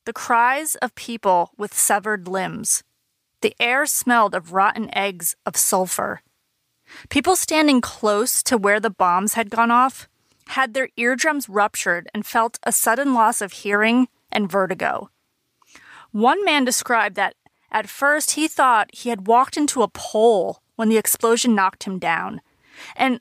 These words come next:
some people ran out into the street, having a sense that it might be safer there. Firefighters extinguished people who were on fire,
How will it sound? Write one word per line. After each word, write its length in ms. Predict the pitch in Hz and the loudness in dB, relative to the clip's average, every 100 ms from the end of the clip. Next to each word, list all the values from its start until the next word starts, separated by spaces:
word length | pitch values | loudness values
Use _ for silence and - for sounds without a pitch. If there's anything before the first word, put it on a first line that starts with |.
| _ | _
some 280 | - 285 339 | 0 2 2
people 340 | 370 330 - | 0 0 -2
ran 360 | 208 208 233 254 | -2 0 2 2
out 160 | 247 240 | 0 -2
into 160 | 233 | -8
the 100 | 185 | -6
street, 540 | - - - 226 - - | -4 -4 0 -2 0 0
having 360 | 233 247 294 | 0 0 -2
a 60 | 254 | -2
sense 560 | - 285 269 240 - - _ | 0 0 0 -2 -4 -6 _
that 240 | 208 240 | -2 0
it 80 | 233 | 2
might 160 | 240 254 | 0 -2
be 140 | 208 | -2
safer 500 | - - 208 214 190 | 0 0 0 0 -2
there. 380 | - 104 - - _ _ _ _ _ _ _ _ _ | -2 -4 -4 -6 _ _ _ _ _ _ _ _ _
Firefighters 960 | - - 240 294 - 320 311 320 320 - _ - | -2 0 2 0 -2 -2 0 -2 -4 -6 _ -6
extinguished 800 | 240 - - 226 214 196 190 - | -4 -2 0 0 2 0 -2 -8
people 440 | - 196 196 190 - | -10 -2 0 0 0
who 100 | 226 | 0
were 120 | 220 | 2
on 180 | 208 202 | 0 -4
fire, 680 | - 190 185 175 165 170 | -2 0 2 0 -4 -6